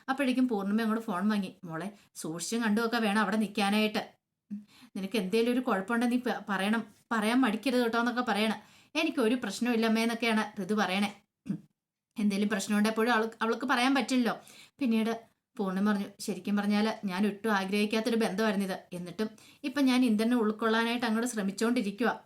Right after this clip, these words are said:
കാരണം മരുമോനായി പോയില്ലേ, തള്ളിക്കളയാൻ പറ്റില്ലല്ലോ. എൻ്റെ മരുമോൻ്റെ സ്ഥാനത്തേക്ക് കൊണ്ടുവരാനായിട്ട് ഞാൻ പഠിച്ചുകൊണ്ടിരിക്കുക" എന്ന് പറയണം. ഇത് കേട്ട് കഴിഞ്ഞപ്പോൾ ഋതു പറഞ്ഞു, "അങ്ങനെയാണെ കുഴപ്പമില്ലമ്മേ, നല്ല കാര്യമാണെന്ന്" പറയണം. ആ സമയത്ത് രാജലക്ഷ്മി, ആ സമയത്ത് പൂർണ്ണിമ പറഞ്ഞു, "ഒരു കാര്യമുണ്ട്,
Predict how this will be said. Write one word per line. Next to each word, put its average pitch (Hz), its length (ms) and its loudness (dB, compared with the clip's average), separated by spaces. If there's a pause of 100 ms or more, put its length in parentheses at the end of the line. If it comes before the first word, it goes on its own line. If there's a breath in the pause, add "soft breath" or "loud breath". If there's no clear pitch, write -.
(160)
കാരണം 180 280 -4
മരുമോനായി 208 480 0
പോയില്ലേ, 233 360 2 (300 loud breath)
തള്ളിക്കളയാൻ 294 540 2
പറ്റില്ലല്ലോ. 233 400 0 (160)
എൻ്റെ 180 180 -6
മരുമോൻ്റെ 196 440 -2
സ്ഥാനത്തേക്ക് 208 520 -2
കൊണ്ടുവരാനായിട്ട് 208 600 -2
ഞാൻ 214 160 0
പഠിച്ചുകൊണ്ടിരിക്കുക" 208 640 -2
എന്ന് 220 120 0
പറയണം. 196 360 -2 (920 soft breath)
ഇത് 262 120 -4
കേട്ട് 190 240 -2
കഴിഞ്ഞപ്പോൾ 202 280 -2
ഋതു 170 120 -4
പറഞ്ഞു, 208 320 0
"അങ്ങനെയാണെ 180 460 -6
കുഴപ്പമില്ലമ്മേ, 208 640 0 (300 loud breath)
നല്ല 311 220 2
കാര്യമാണെന്ന്" 220 460 2
പറയണം. 208 300 0 (180)
ആ 170 120 -8
സമയത്ത് 185 420 -6
രാജലക്ഷ്മി, 170 480 -2 (580)
ആ 185 120 -4
സമയത്ത് 214 440 0
പൂർണ്ണിമ 190 380 -4
പറഞ്ഞു, 208 220 0 (260 loud breath)
"ഒരു 185 160 -6
കാര്യമുണ്ട്, 196 460 2